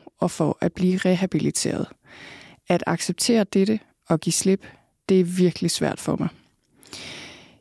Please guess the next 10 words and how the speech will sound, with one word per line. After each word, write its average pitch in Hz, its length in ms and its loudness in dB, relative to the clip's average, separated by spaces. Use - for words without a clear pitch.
Jeg 196 140 4
prøver 220 520 4
at 185 100 -2
fokusere 185 540 2
på - 120 -2
de 190 100 2
fremskridt, 165 540 -2
jeg 170 120 0
kan 170 100 -4
se. - 260 -4